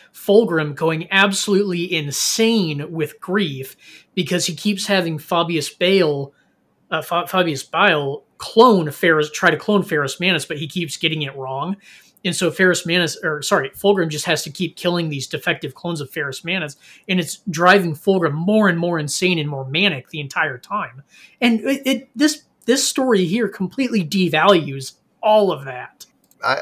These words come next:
Speaker 2: I do almost wonder if a lot of this stuff is happening because the scope of the sto-, uh, we talked a little bit about this, I think, with the Raven Guard stuff,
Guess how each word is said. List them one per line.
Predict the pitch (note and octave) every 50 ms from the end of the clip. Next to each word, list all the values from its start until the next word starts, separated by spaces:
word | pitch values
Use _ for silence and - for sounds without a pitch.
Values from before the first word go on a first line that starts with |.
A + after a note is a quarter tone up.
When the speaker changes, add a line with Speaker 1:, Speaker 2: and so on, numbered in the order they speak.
| -
Speaker 2:
I | D3 D#3+
do | E3 D3+ D3+ G#3 A#3 A#3+ A3+
almost | - D3 D3+ D3 D3 D3 C#3+ C3+ B2+ - -
wonder | A#2 A#2 A#2 A#2 A#2+ A#2+ A#2+ A#2 A2+ A2+
if | A2 G2 A2 - -
a | G#2+
lot | G#2 G#2 G#2 G#2 G#2+ G#2
of | A#2 A2 G#2+
this | G#2+ G#2+ G#2+
stuff | - - - B2 G#2 G#2 - F#2
is | - -
happening | - G#2+ G2+ G#2 - - A2 A2 G#2+ A2 A2 A2 A2 G#2+
because | G#2+ A2 G#2+ - - - A2+ A2+ A2 A2 G#2+ G#2 G2+ G2+ - - - - - _ _ _ _ _ _ _ _ _ _ _ _
the | B2+ B2+
scope | - - - - C#3+ C#3 C#3 C#3 C3+
of | C#3 C3 A#2+
the | B2
sto-, | A#2 - - - - C3+ B2+ B2+ - - - -
uh, | - - - _
we | E3+ E3+ F3+
talked | F3 G#3+ G#3+ G#3 G#3+ -
a | F3
little | D#3 D3 D3 C#3 C#3
bit | B2+ B2 A#2
about | G#2+ A2+ A2 G#2 - -
this, | G#2+ -
I | - G#2+
think, | - - A2+ G#2+ - -
with | F2+ -
the | G2+
Raven | F2+ G2+ G#2+ G#2+ G#2 F2 G2+ -
Guard | F2 F2 D#2 C#2+ C#2+ -
stuff, | - - - G2 C2 B1 - -